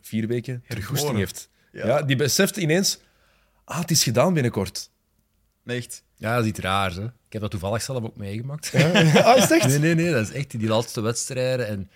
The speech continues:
Speaker 3: zeker dan ook die laatste wedstrijd, dat is echt iets heel speciaal. Want dat is uiteindelijk, eh, hetgene geweest waar dat je dan zo hard voor moeite gedaan hebt om daar te geraken. Dan
Speaker 2: Mm.
Speaker 3: wordt dat je leven, want dat is, op die moment bestaat er niks anders. En dan in één keer beseft je van, dat is eindig.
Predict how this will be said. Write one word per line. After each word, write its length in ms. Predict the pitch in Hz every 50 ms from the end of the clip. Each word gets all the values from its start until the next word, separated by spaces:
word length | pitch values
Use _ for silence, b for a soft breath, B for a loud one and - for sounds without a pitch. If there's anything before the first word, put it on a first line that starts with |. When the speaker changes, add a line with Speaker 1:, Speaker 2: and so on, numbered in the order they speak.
| b b b _
Speaker 3:
zeker 340 | - - 202 - - - 117
dan 140 | 107 104 101
ook 60 | 98
die 120 | 92 98 92
laatste 360 | 107 110 131 131 - - 127
wedstrijd, 500 | 127 131 123 - - 143 139 135 131 -
dat 120 | - 87 -
is 60 | 95
echt 140 | 90 - -
iets 100 | 85 73
heel 140 | 80 95 92
speciaal. 580 | - - 85 - - 85 85 82 82 82 78 80
Want 200 | 92 85 - - -
dat 100 | - 90
is 60 | 82
uiteindelijk, 440 | 90 85 - 98 101 104 104 104 -
eh, 340 | 107 104 101 95 92 95 92 87 - _ _ _ _ _ _ _ _
hetgene 420 | _ 92 - - 110 107 107 104 95
geweest 300 | 92 90 98 110 110 -
waar 120 | 120 107
dat 100 | 98 90
je 60 | 92
dan 240 | 82 87 85 82 78
zo 120 | - 107 120
hard 180 | 135 127 - -
voor 120 | - 101
moeite 240 | 87 104 117 123 127
gedaan 180 | 123 120 117 120
hebt 120 | 117 107
om 80 | 107 92
daar 140 | 90 87 -
te 100 | 92 76
geraken. 500 | 82 80 85 95 113 - - 170 165 -
Dan 100 | - 95
Speaker 2:
Mm. 60 | 92 92
Speaker 3:
wordt 140 | 101 101
dat 100 | 104 104
je 60 | 95 92
leven, 580 | 87 82 82 82 85 95 110 135 175 190 185 -
want 120 | - -
dat 80 | 82 76
is, 120 | - - -
op 80 | 78 80
die 120 | 95 92
moment 260 | 92 90 95 95 85
bestaat 300 | 78 80 - 104 101 92
er 60 | 95 90
niks 300 | 92 117 127 - - -
anders. 360 | 85 127 123 139 151 - -
En 60 | 95
dan 100 | 92 92
in 60 | 95
één 100 | 104 113
keer 80 | 117 117
beseft 280 | 98 - - 117 -
je 60 | - 98
van, 80 | 82
dat 100 | 78 76
is 60 | -
eindig. 540 | - 76 87 104 120 110 80 71 - - -